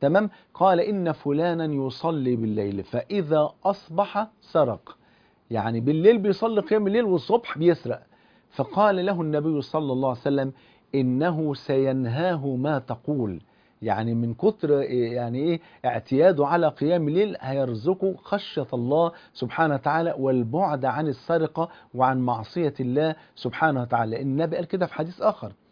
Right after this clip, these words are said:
قال: "عليكم بقيام الليل فإنه دأب الصالحين قبلكم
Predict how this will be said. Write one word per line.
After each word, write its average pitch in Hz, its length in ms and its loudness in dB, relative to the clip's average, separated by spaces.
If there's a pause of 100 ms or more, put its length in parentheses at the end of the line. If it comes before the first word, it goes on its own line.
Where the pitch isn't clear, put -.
(200)
قال: 127 240 0
"عليكم 170 600 -2 (280)
بقيام 127 580 -2
الليل 131 460 -2 (280)
فإنه 135 600 0
دأب 143 460 0
الصالحين 139 800 -2
قبلكم 120 640 -4